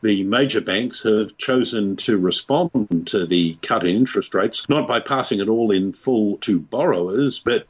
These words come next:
by giving some of it to depositors in the form of an increase in deposit rates. It won't do much to compensate for the falls in deposit rates over the last three years, but I suppose it's a small silver lining for a sector of the economy that sometimes doesn't get much attention from the media or politicians.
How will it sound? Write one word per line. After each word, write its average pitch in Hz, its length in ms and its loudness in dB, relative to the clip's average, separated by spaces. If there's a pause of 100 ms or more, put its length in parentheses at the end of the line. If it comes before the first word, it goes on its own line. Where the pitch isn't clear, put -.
by 113 800 0
giving 117 260 2
some 156 260 0
of 98 120 0
it 120 100 -6
to 123 140 2
depositors 107 600 0
in 123 100 0
the 113 60 -2
form 131 220 0
of 113 100 -4
an 117 80 -2
increase 101 480 0
in 85 180 2
deposit 90 420 -2
rates. - 460 -2
It 117 60 0
won't 139 220 2
do 107 120 -2
much 139 300 -2
to - 100 -8
compensate 104 680 0
for 98 100 0
the 90 100 2
falls 107 420 0
in 90 140 2
deposit 101 400 0
rates 90 260 0
over 90 220 0
the 90 100 -10
last 92 380 0
three 82 200 0
years, 98 340 0
but 110 300 -2
I 98 100 0
suppose 101 360 0
it's 98 220 -4
a - 20 -4
small 117 300 0
silver 104 360 0
lining 113 540 -2
for 98 320 2
a 90 80 -2
sector 110 400 0
of 85 100 -4
the 98 120 2
economy 113 440 0
that 110 220 0
sometimes 160 720 0
doesn't 147 380 0
get 135 240 0
much 131 260 -2
attention 107 500 0
from 107 160 0
the 101 100 -2
media 104 340 2
or 95 180 0
politicians. - 680 -4